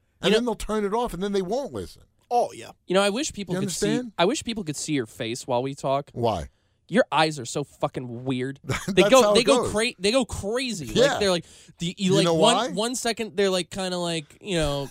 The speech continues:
Speaker 2: cl-, halfway
Speaker 3: Squinting.
Speaker 2: closed, and then this, uh, other second they're about to
Speaker 1: C-, 'cause
Speaker 2: pop
Speaker 1: I'm,
Speaker 2: out of your fucking
Speaker 1: 'cause
Speaker 2: skull.
Speaker 1: I'm thinking.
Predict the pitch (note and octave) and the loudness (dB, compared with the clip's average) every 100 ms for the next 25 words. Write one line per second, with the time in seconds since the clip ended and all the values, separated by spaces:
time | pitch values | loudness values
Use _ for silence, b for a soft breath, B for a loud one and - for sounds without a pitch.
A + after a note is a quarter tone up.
0 | - - - F3 E3+ F#3 D#3+ E3+ E3+ E3+ | -14 -12 -2 -2 2 0 2 2 2 0
1 | F3 E3+ E3 E3+ - - E3+ - F3 G3+ | -4 -4 -4 -6 -8 0 0 2 0 0
2 | E3+ F3 D#3 D3+ D3 E3 E3 - D3+ D3+ | -2 -6 -8 -8 -6 -4 -4 2 6 6
3 | D3+ F#3 C3+ - G#3 E3+ F3+ D#3 F#3+ G3 | 6 4 2 -2 -2 0 0 4 6 4
4 | - - G#3 A#3+ - G#2 D2+ | 2 0 0 0 -4 -8 -10